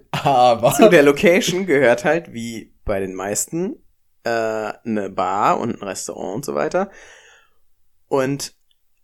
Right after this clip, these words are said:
Speaker 2: ich find's ja total okay, wenn man nicht irgendwie jetzt, also davon abgesehen, dass man bei einem Open Mic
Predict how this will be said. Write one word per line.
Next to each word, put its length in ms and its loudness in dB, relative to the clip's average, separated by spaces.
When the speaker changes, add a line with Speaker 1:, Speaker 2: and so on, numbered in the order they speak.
Speaker 2:
ich 140 -4
find's 180 0
ja 80 2
total 420 -4
okay, 600 -4
wenn 160 -2
man 140 -6
nicht 240 -10
irgendwie 400 -10
jetzt, 580 -6
also 280 -8
davon 220 -10
abgesehen, 320 -10
dass 140 -10
man 140 -10
bei 60 -6
einem 140 -8
Open 240 -8
Mic 280 -10